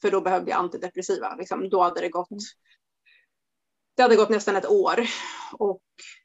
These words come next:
ja, det, jag, jag mådde ju inte bättre, utan det är som, då kom ju den här depressionen bara krypandes och blev värre och värre och värre. Så våren tjugotjugo så började jag också tänka att nej, nu måste jag bli frisk ifrån den här utmattningen.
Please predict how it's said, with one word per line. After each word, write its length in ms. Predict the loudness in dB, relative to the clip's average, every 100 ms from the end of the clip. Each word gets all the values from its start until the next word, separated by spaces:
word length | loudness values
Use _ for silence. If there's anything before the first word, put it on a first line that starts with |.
| _ _ _ _ _ _ _ -20 _ _ _ _ _ -6
ja, 280 | -4 -4 -12
det, 380 | 4 6 8 8
jag, 280 | 8 6 6
jag 100 | 6
mådde 240 | 4 4
ju 60 | 4
inte 140 | 4
bättre, 320 | 0 -2 -2
utan 440 | -2 0 -2 0 4
det 60 |
är 120 | 4
som, 220 | 4 -2 -2
då 100 | -2
kom 260 | 0 0
ju 40 | 0
den 80 | 0
här 80 |
depressionen 500 | -2 -4 -6 -4 -2
bara 140 | 0 0
krypandes 720 | 0 -2 0 -2 -4 -8 -12
och 100 | -8
blev 280 | -4 -4 -4 _ -6
värre 320 | 2 2 2
och 80 | 2
värre 220 | 2 2
och 100 | 2
värre. 420 | 4 6 6 4 2 _
Så 80 | 0
våren 720 | 2 4 6 6 6 4 0
tjugotjugo 1120 | 0 0 2 0 0 2 4 2 2 -2 -2
så 600 | 2 6 8 8 6 6
började 400 | 4 4 4 2
jag 160 | 0 -2
också 180 | -4
tänka 320 | -6 -4 -4 -4
att 100 | 0
nej, 340 | 4 6 6
nu 220 | 4 4
måste 440 | 4 4 0 0 2
jag 120 | 2
bli 100 | -2
frisk 480 | -4 -6 -6 -6 -10
ifrån 240 | -6 -6
den 120 | -6
här 100 | -4
utmattningen. 800 | -2 -2 0 -2 -2 -14 -14 -18